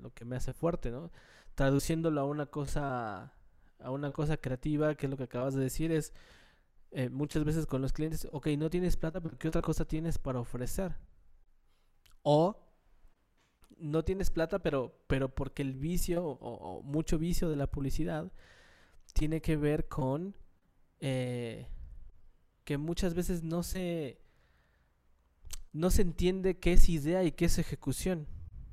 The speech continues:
Que es una cosa también como muy, muy, muy claro. Es como que, "Ah, es que necesitamos mucho presupuesto".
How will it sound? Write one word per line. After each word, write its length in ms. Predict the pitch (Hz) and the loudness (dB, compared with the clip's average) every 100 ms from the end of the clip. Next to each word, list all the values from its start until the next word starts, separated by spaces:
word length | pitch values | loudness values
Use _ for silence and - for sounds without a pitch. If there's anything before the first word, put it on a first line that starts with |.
| - - - - - _ _ - _ _ _ _ _ _ | -16 -16 -18 -20 -20 _ _ -20 _ _ _ _ _ _
Que 80 | 151 | -2
es 100 | 151 | 0
una 220 | 170 160 | 0 0
cosa 220 | 170 160 156 | 0 -2 -2
también 240 | 139 143 | -4 -4
como 180 | 151 139 | -4 -4
muy, 300 | 139 147 147 | -2 -2 -2
muy, 840 | 139 147 151 151 147 143 135 123 80 - | -4 -2 0 0 0 -2 -4 -6 -10 -14
muy 300 | 143 143 151 | -10 -6 -6
claro. 320 | 147 190 190 151 | -4 -2 0 0
Es 120 | - | 0
como 200 | 151 135 | -2 0
que, 80 | 165 | 0
"Ah, 120 | 185 | 2
es 80 | 185 | 2
que 140 | - 185 | 2 0
necesitamos 640 | 156 143 - 170 185 - - - - - - - - | 2 2 0 0 0 -2 -6 -14 -20 -20 -20 -20 -4
mucho 440 | 135 151 185 - - | 2 4 6 6 6
presupuesto". 720 | 151 160 151 175 160 - - | 6 6 12 12 12 4 -6